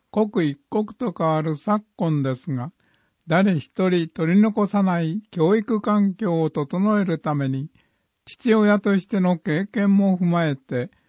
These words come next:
精一杯取り組ませていただきますと抱負を述べられています。写真が一枚。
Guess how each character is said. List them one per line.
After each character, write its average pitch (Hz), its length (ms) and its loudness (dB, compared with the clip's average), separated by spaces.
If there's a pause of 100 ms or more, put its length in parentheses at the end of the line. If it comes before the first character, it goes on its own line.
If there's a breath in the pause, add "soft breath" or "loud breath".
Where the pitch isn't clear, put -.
(120)
精 185 300 2
一 214 80 0
杯 160 460 -2
取 151 160 -4
り 185 120 -4
組 208 160 2
ま 214 140 4
せ 202 180 -4
て 165 180 -2
い 151 60 -2
た 151 160 -4
だ 143 120 -2
き - 140 -12
ま 127 160 -4
す - 160 -14 (240)
と 196 220 0 (160)
抱 180 220 0
負 202 220 -2
を 190 120 0
述 175 120 0
べ 165 140 -2
ら 156 140 0
れ 147 100 -2
て 139 220 -4
い 127 80 0
ま 120 180 -2
す。 - 220 -18 (840)
写 160 220 -2
真 220 320 4
が 202 180 2
一 160 260 -6
枚。 127 320 -4